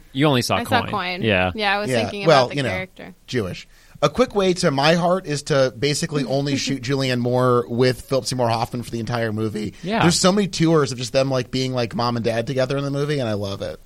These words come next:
Speaker 1: Yeah, brought back,
Speaker 2: They're a good
Speaker 1: uh,
Speaker 2: pair. They're good foils for each other.
Speaker 1: Magnolia. Was it? Have they been in anything else together?
Speaker 3: Well, Boogie Nights. I, I,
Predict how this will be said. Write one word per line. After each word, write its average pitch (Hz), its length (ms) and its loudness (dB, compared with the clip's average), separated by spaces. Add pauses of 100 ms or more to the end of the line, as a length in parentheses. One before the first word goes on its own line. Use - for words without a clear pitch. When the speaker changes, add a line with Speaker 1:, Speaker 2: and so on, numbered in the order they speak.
Speaker 1:
Yeah, 156 160 4
brought 123 220 2
back, 254 180 4
Speaker 2:
They're 320 120 2
a - 40 4
good 113 40 2
Speaker 1:
uh, - 40 -2
Speaker 2:
pair. 233 220 2
They're 233 100 0
good 320 160 0
foils 220 420 0
for 196 120 -6
each 180 180 -8
other. 185 360 -10
Speaker 1:
Magnolia. 139 760 2
Was 120 200 -2
it? 123 180 0
Have 131 100 2
they 135 80 4
been 135 160 2
in 143 60 0
anything 139 260 0
else 107 160 0
together? 139 400 -2 (100)
Speaker 3:
Well, 165 200 4
Boogie 143 260 2
Nights. 147 480 -2
I, 143 60 6
I, 165 40 8